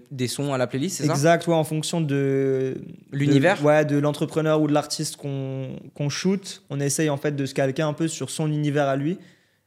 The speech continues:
Speaker 2: euh, pour proposer une playlist, euh, adéquate, tu vois. Parce que c'est vrai que j-, moi, je suis un mec qui écoute beaucoup de musique.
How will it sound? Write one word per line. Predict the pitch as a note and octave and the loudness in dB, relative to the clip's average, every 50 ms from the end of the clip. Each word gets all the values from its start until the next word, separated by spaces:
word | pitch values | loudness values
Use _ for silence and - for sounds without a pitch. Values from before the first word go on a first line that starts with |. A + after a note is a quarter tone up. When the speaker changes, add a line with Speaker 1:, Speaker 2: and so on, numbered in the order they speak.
| _ _ - C3 | _ _ -4 0
Speaker 2:
euh, | C3+ C3+ | 0 0
pour | B2+ - B2+ | 0 -2 -6
proposer | - - D3 C3+ D3 D3 C#3 D3 | -6 -6 -4 0 0 0 0 0
une | D3 C#3+ C3+ | 0 -2 0
playlist, | C#3+ C#3 C#3 C3+ C#3+ C#3 - - | 0 0 0 0 -2 -2 -2 -2
euh, | C3+ C3 B2+ B2+ B2+ - | -2 0 0 0 0 0
adéquate, | C#3 C3+ C3+ C3+ C3+ - D3 D3+ E3+ - | 0 0 0 -2 -2 -2 -2 -2 -2 -4
tu | - - C#3 | -8 -6 -4
vois. | C3 C#3 D3+ | -4 -4 -4
Parce | E3+ F#3+ - | -6 -10 -12
que | - C#3 | -10 -8
c'est | B2+ - C3+ | -6 -4 -2
vrai | C#3 C#3 | -2 -4
que | C3+ C3+ C3 C3 C3 C3 | -4 -8 -8 -8 -6 -6
j-, | B2+ B2 - C3+ - | -6 -8 -10 -12 -10
moi, | - C3 C#3 | -8 -6 -6
je | C#3 - | -6 -6
suis | - - C3+ C3 C3 | -8 -8 -8 -6 -4
un | C3 | -4
mec | C#3 C3+ | -4 -4
qui | C#3 - | -6 -8
écoute | B2+ B2 - B2+ | -10 -10 -8 -6
beaucoup | B2 B2+ C#3 C3+ - D3 | -4 -4 -4 -2 -2 -2
de | C#3+ | -2
musique. | C#3+ C#3 C3+ C#3 D#3 F3+ F3 - - | 0 0 0 0 -2 -2 -4 -6 -14